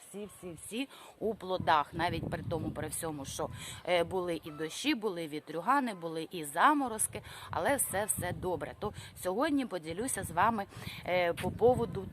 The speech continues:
томатів, друзі. Томатів у мене дуже багато, у мене засаджений весь город томатами. Ще в мене є у друзів, я взяла город, бо я торгую насіннячком томатиків.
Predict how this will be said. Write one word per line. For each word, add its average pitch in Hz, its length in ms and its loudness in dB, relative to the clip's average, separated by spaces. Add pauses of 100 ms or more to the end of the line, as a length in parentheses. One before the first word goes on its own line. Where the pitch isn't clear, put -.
томатів, 180 760 2
друзі. 151 280 -8
Томатів 196 440 0
у - 20 -4
мене 160 300 -2 (120)
дуже 214 260 -2
багато, 226 480 -4
у 190 40 -8
мене 190 220 -8
засаджений 170 680 -8
весь 190 300 -4
город 165 420 -6
томатами. 160 360 -2 (540)
Ще 226 200 4
в 202 40 0
мене 180 280 0
є 165 220 -4
у 160 100 -6
друзів, 269 420 -4
я 277 140 4
взяла 269 280 2
город, 262 460 2
бо 202 80 -2
я 247 260 4
торгую 202 500 -6
насіннячком 175 760 -6
томатиків. 135 600 -6